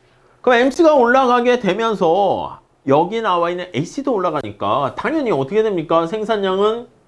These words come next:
감소하고요. 이해 가시죠? 가격은 비싸지게 됩니다. 거래량이 줄어들게 되면서 가격은 비싸지게 되는 거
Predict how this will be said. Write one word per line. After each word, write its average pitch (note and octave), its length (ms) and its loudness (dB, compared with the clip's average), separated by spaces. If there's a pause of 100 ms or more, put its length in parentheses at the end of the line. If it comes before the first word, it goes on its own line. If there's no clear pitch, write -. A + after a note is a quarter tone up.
(540)
감소하고요. E3+ 1120 0 (1700)
이해 C3 180 2
가시죠? D#3 540 0 (920)
가격은 C4+ 640 2 (480)
비싸지게 G3 560 -2
됩니다. C3+ 420 -2
거래량이 G#3 540 2
줄어들게 F3+ 580 0
되면서 E3 680 -2 (1300)
가격은 C#3 640 0 (220)
비싸지게 A#3 640 0
되는 F#3 300 -2
거 F3 360 2